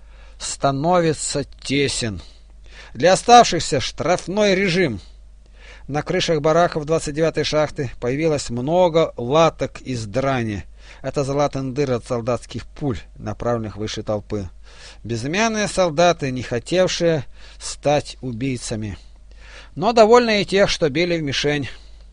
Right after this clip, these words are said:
Близ Террикона двадцать девятой шахты кто-то в хрущевские времена поставил у братской могилы крест с высоким стволом, как телеграфный столб. Потом его валили, и кто-то ставил вновь.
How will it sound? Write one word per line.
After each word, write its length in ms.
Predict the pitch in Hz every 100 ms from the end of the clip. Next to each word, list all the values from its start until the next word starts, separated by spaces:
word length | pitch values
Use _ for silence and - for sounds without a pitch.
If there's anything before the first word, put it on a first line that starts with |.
| - - - - - 117
Близ 320 | 117 180 -
Террикона 640 | 175 156 160 - 185 175
двадцать 380 | 151 170 - 151
девятой 320 | 160 160 156
шахты 380 | - 160 156 147
кто-то 320 | - 180 160
в 60 | -
хрущевские 600 | 143 - 180 175 - 151
времена 420 | 147 147 170 165
поставил 500 | 143 139 165 165 156
у 80 | 147
братской 400 | 151 160 - 156
могилы 400 | 151 151 165 156
крест 540 | - 170 196 - - - - -
с 160 | -
высоким 560 | 113 110 202 220 - 190
стволом, 600 | - - 160 175 180 156
как 180 | 151 143
телеграфный 640 | 151 143 143 151 139 139
столб. 440 | 131 - 143 127 - - - - - - -
Потом 340 | 120 - 151
его 260 | 147 143 143
валили, 580 | 139 131 131 131 127 113 - - - - 139
и 80 |
кто-то 440 | 127 - 202 220 185
ставил 600 | - - 147 151 143 131
вновь. 400 | 123 123 131